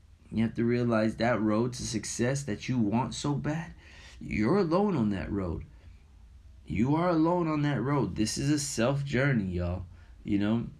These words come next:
And I heard this other quote, and, and this one, this one has, like, hit home so hard. They said, oh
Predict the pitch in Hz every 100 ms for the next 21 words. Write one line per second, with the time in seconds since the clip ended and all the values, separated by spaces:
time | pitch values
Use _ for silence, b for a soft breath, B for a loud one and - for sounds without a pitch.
0 | - - - 107 104 98 92 85 - -
1 | - - - - - - - - - -
2 | 98 98 120 117 101 98 101 104 101 95
3 | 87 80 90 82 78 60 - 76 82 104
4 | - 90 85 - - - - - - b
5 | b b b b - 107 - 104 98 113
6 | - - - 82 - 98 87 98 87 87
7 | - 92 92 95 87 80 - - - -
8 | - - - - - - - - 92 87
9 | 87 - - - B B B B - -
10 | - - - - - - - - - -
11 | - - -